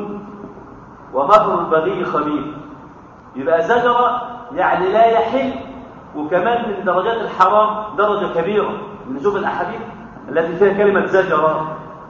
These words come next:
يبقى ده أول نص حاضر. واضح ولا غير واضح؟ واضح. شوف قوة النص، زجر يعني لا يحل.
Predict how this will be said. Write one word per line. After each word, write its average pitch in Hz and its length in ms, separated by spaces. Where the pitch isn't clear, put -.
يبقى 147 200
ده 196 80
أول 220 360
نص - 520
حاضر. 214 580
واضح 196 320
ولا 175 140
غير 180 140
واضح؟ 185 280
واضح. 220 240
شوف 226 100
قوة 226 320
النص، 180 600
زجر 226 680
يعني 165 280
لا 214 180
يحل. 202 440